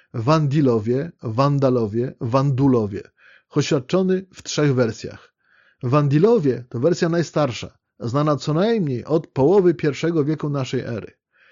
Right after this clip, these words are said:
Nie wiemy jednak, czy etnonim ten jest endonimem,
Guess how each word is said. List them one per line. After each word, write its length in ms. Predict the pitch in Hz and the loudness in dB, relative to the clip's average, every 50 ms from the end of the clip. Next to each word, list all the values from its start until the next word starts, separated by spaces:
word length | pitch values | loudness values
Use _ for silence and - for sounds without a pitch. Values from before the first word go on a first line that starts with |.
| _ _ _ - _ _ | _ _ _ -20 _ _
Nie 180 | 143 147 156 165 | 0 2 4 4
wiemy 220 | 202 254 254 240 | 4 4 2 4
jednak, 440 | 226 220 185 156 135 127 127 117 117 | 6 6 6 6 4 0 -4 -6 -8
czy 180 | - - 143 - | -8 -10 -6 -6
etnonim 540 | 147 135 - - 165 196 220 214 190 151 | -6 -6 -4 -4 -4 -2 -2 -2 -2 -2
ten 280 | - - 117 107 127 123 131 | -4 -6 -8 -8 -10 -10 -6
jest 300 | 143 151 143 - - _ | -4 -4 -6 -6 -10 _
endonimem, 880 | - 139 143 139 135 131 131 127 123 113 107 104 107 127 165 196 196 | -4 -2 -2 0 0 0 0 0 -2 -6 -8 -8 -8 -8 -8 -10 -12